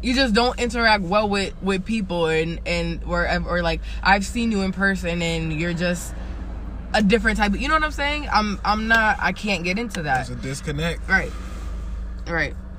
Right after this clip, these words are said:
Speaker 2: There has to be a uniformity between, you know what I'm saying?
Speaker 1: Mm.
Speaker 2: Who you
Speaker 1: Mm-hmm.
Speaker 2: is and who you, you know what I'm saying, profess yourself to be.
Speaker 1: To be, right.
Speaker 2: There has to be.
Speaker 1: Reflect.
Speaker 2: Now, the thing with clothing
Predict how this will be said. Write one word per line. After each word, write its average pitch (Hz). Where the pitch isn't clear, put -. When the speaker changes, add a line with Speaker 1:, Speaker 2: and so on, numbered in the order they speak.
Speaker 2:
There 135
has 147
to 147
be 147
a 143
uniformity 147
between, 123
you 139
know 151
what 147
I'm 147
saying? 170
Speaker 1:
Mm. 170
Speaker 2:
Who 165
you 147
Speaker 1:
Mm-hmm. 151
Speaker 2:
is 147
and 127
who 147
you, 135
you 135
know 139
what 143
I'm 143
saying, 139
profess 131
yourself 123
to 117
be. -
Speaker 1:
To 160
be, 143
right. 135
Speaker 2:
There 120
has 135
to -
be. -
Speaker 1:
Reflect. 185
Speaker 2:
Now, 120
the 123
thing 135
with 131
clothing 170